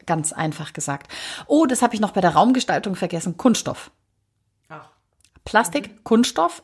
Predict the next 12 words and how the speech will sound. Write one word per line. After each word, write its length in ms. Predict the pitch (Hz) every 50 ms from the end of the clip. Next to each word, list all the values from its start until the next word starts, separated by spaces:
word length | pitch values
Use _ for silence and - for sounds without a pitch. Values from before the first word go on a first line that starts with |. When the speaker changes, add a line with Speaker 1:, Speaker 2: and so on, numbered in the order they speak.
| _
Speaker 1:
ist 260 | - 247 240 - - -
Feuer 560 | - - - 247 233 233 214 147 120 127 131 -
vom 180 | - - 175
Material, 880 | 170 170 165 - 175 160 170 156 175 175 180 175 156 139 123 117 110 - _ _ _
ist, 400 | 185 180 - - - - - 190
Speaker 2:
Mhm. 80 | 233 - - - - -
Speaker 1:
weil 160 | 165 170 170
Strom 520 | - - 226 - 247 262 226 175 135 131 - _ _ _ _ _ _ _ _ _ _ _ _ _ _ 185
Speaker 2:
Ah. 800 | 175 180 185 196 208 208 202 202 185 175 165 160 156 151 156 143 - _
Speaker 1:
und 180 | 202 196 180 -
künstlich 840 | - 254 247 262 254 - - - - 139 127 - - - - - _ _ -
Speaker 2:
Mhm. 400 | 143 110 117 151 165 170 170